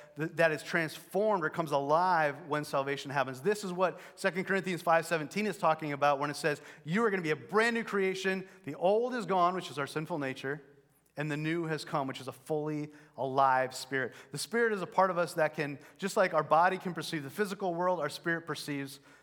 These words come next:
the supernatural world that is imposed right over ours. And if you think that's weird, it's all over the Bible. You can't read the Bible without running into it.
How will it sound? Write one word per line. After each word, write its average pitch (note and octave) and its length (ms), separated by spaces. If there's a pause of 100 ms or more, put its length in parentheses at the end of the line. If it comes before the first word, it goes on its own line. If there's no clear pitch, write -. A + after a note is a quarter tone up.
the C3 80
supernatural D3 1000
world C3 400
that B2+ 120
is B2+ 140
imposed C3 520 (280)
right C#3 180
over D3+ 320
ours. B2+ 480
And C3 100
if B2+ 80
you B2+ 80
think D3 200
that's D3 200
weird, C#3 300
it's C3+ 200
all C#3+ 260
over D3 160
the C3+ 80
Bible. B2+ 320
You B2 80
can't C#3+ 180
read C#3 140
the C#3 80
Bible B2 320
without B2 260
running B2+ 260
into A#2+ 280
it. B2 120